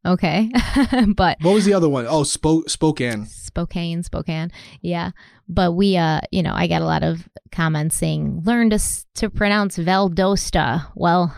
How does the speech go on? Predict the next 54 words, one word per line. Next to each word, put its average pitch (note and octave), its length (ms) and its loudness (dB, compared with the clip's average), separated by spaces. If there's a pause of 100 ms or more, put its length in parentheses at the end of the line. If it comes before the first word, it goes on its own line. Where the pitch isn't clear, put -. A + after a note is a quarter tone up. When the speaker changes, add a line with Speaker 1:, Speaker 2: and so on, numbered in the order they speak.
Speaker 1:
I F#3+ 140 2
did, F#3 240 0
but D#3+ 120 0
I E3 60 0
cannot G3 300 -2
give F#3 120 0
you F3+ 120 2
any F3+ 140 -2
promises G3 640 0
that E3 200 0
I E3 120 2
will D#3+ 120 -2
<laughs> - 100 -2
pronounce F3 460 2
it - 160 -2 (480)
accurately E3+ 800 0
the F3+ 200 0
entire E3+ 400 2
time, D#3 420 0
because D#3+ 480 -2
in F#3 200 -2
my E3+ 140 0
brain, D#3+ 480 -4 (140)
it E3 120 -4
is E3+ 120 -4
still D#3+ 300 -2
Valdosta, D3+ 1000 -4 (140)
because D#3 240 -4
that's D3+ 200 -2
how G#2 100 -2
it's - 80 -6
spelled. - 320 -4 (160)
So C4+ 100 -2
I C4 80 2
might A3+ 180 2
mess F#3 220 0
up. E3+ 220 0
Don't, F#3 260 0
don't F#3+ 220 0
give F#3+ 120 0
me E3+ 240 -2 (220)
too - 140 -2
much F3 220 0
of E3+ 60 2
a D#3 60 0
hard D#3 220 -2
time. F3+ 400 -6
I'll F3+ 100 0
do D#3+ 140 -4
my A2+ 120 -6
best. - 420 -6 (220)
All B3 100 2
right. A3 220 -2
So C#4+ 500 0